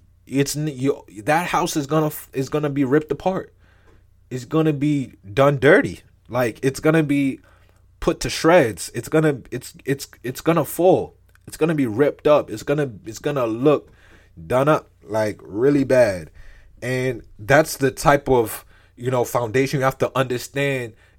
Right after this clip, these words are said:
is not, <laughs> it's not gonna keep you when, when, because this life, it's, it just, one way or another, it's inevitable. You're gonna go through.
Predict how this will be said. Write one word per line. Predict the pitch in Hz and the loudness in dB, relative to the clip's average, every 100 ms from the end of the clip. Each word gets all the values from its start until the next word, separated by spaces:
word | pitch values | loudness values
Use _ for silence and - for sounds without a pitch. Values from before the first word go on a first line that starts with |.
| - | -8
is | 123 113 | -6 -6
not, | 120 131 135 127 - _ _ 120 | -4 2 2 2 -4 _ _ -8
<laughs> | - - - | -8 -16 -8
it's | 135 | -6
not | 151 160 | 0 0
gonna | 160 143 | 0 -2
keep | 127 175 156 | -4 -6 -6
you | 110 87 - _ _ | -6 -10 -14 _ _
when, | 104 120 110 | -12 -10 -8
when, | 113 117 - _ | -8 -8 -10 _
because | 135 135 143 | -10 -2 2
this | 151 135 | 2 4
life, | 135 156 151 - | 8 8 8 4
it's, | 131 - | -2 -2
it | 139 107 | -8 2
just, | 151 - - - - - - _ _ - | 2 2 -8 -20 -20 -20 -20 _ _ -20
one | 101 120 175 165 | -2 2 4 4
way | 165 | 4
or | 147 | 2
another, | 147 143 | 2 2
it's | 127 131 | 0 0
inevitable. | 139 156 135 107 | -2 0 0 -2
You're | 117 | -4
gonna | 123 147 117 | -2 -2 0
go | 135 143 | 2 0
through. | 143 156 160 - | 4 4 4 2